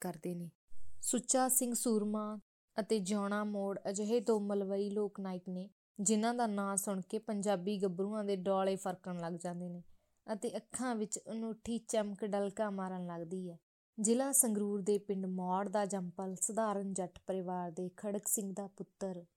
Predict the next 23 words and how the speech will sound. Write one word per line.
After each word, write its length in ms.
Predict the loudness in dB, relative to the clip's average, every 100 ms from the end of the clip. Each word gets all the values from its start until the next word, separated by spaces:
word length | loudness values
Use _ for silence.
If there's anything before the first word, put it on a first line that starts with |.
| _
ਜਿਉਣਾ 560 | -4 0 0 0 -4 -6 -12 _ -6
ਬੜਾ 300 | -2 0 0
ਸਾਊ 400 | 2 2 2 0
ਤੇ 220 | -2 0
ਨਿਮਰ 380 | 0 0 0 0
ਨੌਜਵਾਨ 520 | -2 -4 -4 -4 -2
ਸੀ, 220 | -2 -4 -12 _ _
ਜਿਸ 260 | 0 0 2
ਨੂੰ 120 | 0
ਸਮੇਂ 380 | 0 2 0 -2
ਦੀਆਂ 220 | -2 -4
ਪ੍ਰਸਥਿਤੀਆਂ 680 | -2 -4 -4 -6 -6 -6 -4
ਨੇ 140 | -6
ਡਾਕੇ 420 | -6 -8 -6 -4
ਮਾਰਨ 380 | -4 -4 -6 -8
ਲਈ 120 | -8
ਮਜਬੂਰ 500 | -6 -8 -6 -4 -4
ਕਰ 200 | -4 -8
ਦਿੱਤਾ। 340 | -10 -14 -16 -20 -20 _ _ _ 0
ਗੱਲ 160 | 2 2
ਇਸ 240 | 2 2
ਤਰ੍ਹਾਂ 260 | 2 2 2
ਹੋਈ, 420 | 2 0 0 -6